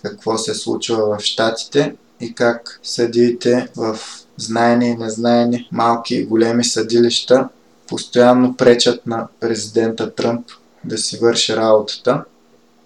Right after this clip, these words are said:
Техните забрани после се движат по инстанциите месец наред.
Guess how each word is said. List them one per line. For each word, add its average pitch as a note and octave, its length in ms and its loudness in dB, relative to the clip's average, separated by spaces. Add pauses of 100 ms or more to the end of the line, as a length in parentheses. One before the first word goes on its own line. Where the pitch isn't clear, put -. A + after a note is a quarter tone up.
(540)
Техните B2+ 520 0
забрани A#2+ 640 6
после A#2+ 560 4
се - 240 -4
движат A#2+ 500 2
по A#2+ 140 -2
инстанциите A#2+ 840 0
месец A#2+ 520 0
наред. A2+ 500 0